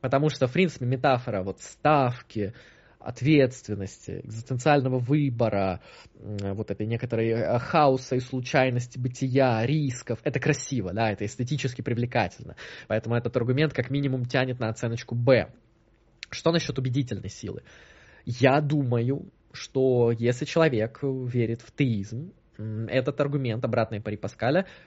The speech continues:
может действительно заставить его задуматься о том, ну, как минимум, какая конфигурация, теис-, э,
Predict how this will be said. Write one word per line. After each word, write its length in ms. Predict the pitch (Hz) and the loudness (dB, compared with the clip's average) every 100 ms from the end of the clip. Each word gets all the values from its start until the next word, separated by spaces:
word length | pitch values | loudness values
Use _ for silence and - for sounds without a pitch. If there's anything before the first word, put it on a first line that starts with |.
| - | -6
может 500 | 123 160 180 190 175 | 2 6 6 6 4
действительно 640 | 165 - 151 151 165 165 | 0 -2 -4 0 0 0
заставить 600 | 139 139 - 127 135 139 | -2 -2 2 4 2 -2
его 120 | 139 | -4
задуматься 640 | 127 117 110 98 117 160 | -2 -2 -2 -4 -4 -2
о 40 | 151 | -2
том, 340 | - 107 117 | -2 -4 -2
ну, 120 | 127 151 | 0 2
как 200 | 175 175 | 4 6
минимум, 560 | 208 185 165 123 104 - _ - | 6 6 4 0 -8 -12 _ -16
какая 260 | 123 143 135 | 4 6 6
конфигурация, 840 | 135 123 127 127 127 123 - 104 | 2 -2 0 4 4 2 -2 -2
теис-, 380 | 101 143 139 - | 0 2 2 0
э, 240 | 156 117 | -2 0